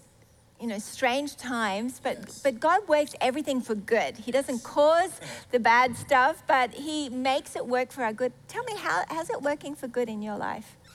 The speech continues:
Speaker 2: Oh, I just feel like, um,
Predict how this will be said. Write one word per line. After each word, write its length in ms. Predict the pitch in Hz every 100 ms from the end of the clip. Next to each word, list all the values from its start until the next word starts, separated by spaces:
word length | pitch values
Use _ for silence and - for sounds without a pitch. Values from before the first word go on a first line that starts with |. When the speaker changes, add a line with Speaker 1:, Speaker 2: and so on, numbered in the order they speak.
| - _ _ 165
Speaker 2:
Oh, 180 | 165 143 - - _ _ _ _ _ -
I 100 | 147
just 280 | 180 240 -
feel 140 | 180 151
like, 240 | 139 - 135 127
um, 340 | 123 117 120